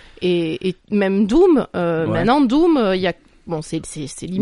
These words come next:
Speaker 1: limité,
Speaker 2: avait,
Speaker 1: mais
Speaker 2: il y avait une histoire à l'époque aussi, tu vois, il y avait peu de, peu de façons de, de, de la raconter parce que c'était, voilà, mais il y avait une histoire.
Speaker 1: Il y avait une histoire. Oui, non,
Speaker 2: Alors,
Speaker 1: il y a toujours
Speaker 2: après,
Speaker 1: eu une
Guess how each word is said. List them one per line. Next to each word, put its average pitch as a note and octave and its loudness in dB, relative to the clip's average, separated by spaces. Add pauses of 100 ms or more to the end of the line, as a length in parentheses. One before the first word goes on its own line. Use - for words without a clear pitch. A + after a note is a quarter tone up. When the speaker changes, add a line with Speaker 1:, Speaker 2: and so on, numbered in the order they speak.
(140)
Speaker 1:
limité, D4+ 2
Speaker 2:
avait, F4+ -2
Speaker 1:
mais G3 -4
Speaker 2:
il - -8
y C3 0
avait G3+ 0
une C#4+ 2
histoire A#3 0
à G#3+ -2
l'époque G#3+ -4
aussi, A3+ -8
tu - -12
vois, F3 -4
il D#3+ -2
y C#3 -2
avait B2 -4
peu A#2+ -2
de, D#3 -4
peu A#2 -4
de - -8
façons - -4
de, B2+ -4
de, A#2 -8
de A2 -10
la A2 -4
raconter B2+ -6
parce G#2 -10
que G#2 -14
c'était, F2+ -12
voilà, C3 -8
mais A2 -6
il F#3 -8
y D3+ -8
avait B2+ -8
une D#3 -6
histoire. C#3 -10
Speaker 1:
Il - -6
y - -4
avait F#3 -6
une G3+ -4
histoire. - -8
Oui, C#4 0
non, E4+ -2
Speaker 2:
Alors, C#4 0
Speaker 1:
il B3+ 0
y - 0
a F#3+ -2
toujours - 2
Speaker 2:
après, F#3+ 0
Speaker 1:
eu - 0
une - -2